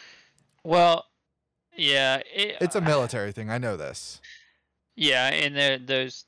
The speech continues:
Speaker 1: I mean, he says it almost specifically to Chris Pratt.
Speaker 2: Yeah.
Speaker 1: Why can't I think of his name right now? Ben.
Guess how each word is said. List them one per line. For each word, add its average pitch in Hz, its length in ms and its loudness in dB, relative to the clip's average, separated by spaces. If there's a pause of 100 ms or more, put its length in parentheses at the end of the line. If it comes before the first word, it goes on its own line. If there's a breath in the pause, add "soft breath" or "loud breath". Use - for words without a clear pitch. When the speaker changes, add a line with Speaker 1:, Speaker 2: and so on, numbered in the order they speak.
Speaker 1:
I 160 60 -10
mean, 143 180 -4
he 151 160 -6
says 180 300 0
it 123 160 -2 (120)
almost 139 380 -4
specifically 131 840 -4
to 131 320 -2
Chris - 300 -12
Pratt. - 460 -6 (680)
Speaker 2:
Yeah. 143 320 -2
Speaker 1:
Why - 100 -14
can't 240 200 -12
I 190 60 -10
think 208 200 -14
of 190 80 -10
his 147 140 -12
name 285 320 -16
right 120 160 -14
now? 113 120 -8
Ben. 117 420 -2